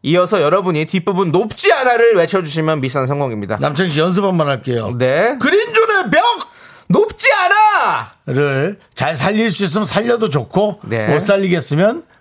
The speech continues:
Speaker 2: 뭐 이쁘게 그냥 높지 않아 하셔도 되고.
Speaker 1: 네.
Speaker 2: 네.
Speaker 1: 자, 그린존에 대해서 다시 한번 설명드릴게요. 그린존은
Speaker 2: 네.
Speaker 1: 대한민국 라디오 프로그램 청취율 조사 결과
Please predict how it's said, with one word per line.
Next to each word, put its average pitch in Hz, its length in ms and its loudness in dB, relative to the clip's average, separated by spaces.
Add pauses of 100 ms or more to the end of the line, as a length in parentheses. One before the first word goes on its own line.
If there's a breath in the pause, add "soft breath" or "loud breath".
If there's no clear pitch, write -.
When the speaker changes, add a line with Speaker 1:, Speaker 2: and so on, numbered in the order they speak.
(180 soft breath)
Speaker 2:
뭐 139 120 -4
이쁘게 160 420 -2
그냥 139 220 -2
높지 131 380 -2
않아 143 560 -2
하셔도 123 340 -6
되고. 123 840 -4
Speaker 1:
네. 156 420 0
Speaker 2:
네. 113 200 -6
Speaker 1:
자, 147 240 0
그린존에 208 400 0
대해서 170 460 0
다시 143 240 -4
한번 156 160 -2
설명드릴게요. 135 800 -2
그린존은 151 440 -2
Speaker 2:
네. 143 40 -4
Speaker 1:
대한민국 151 580 -2
라디오 117 380 -2
프로그램 156 320 0
청취율 175 420 -4
조사 131 220 -2
결과 123 400 -2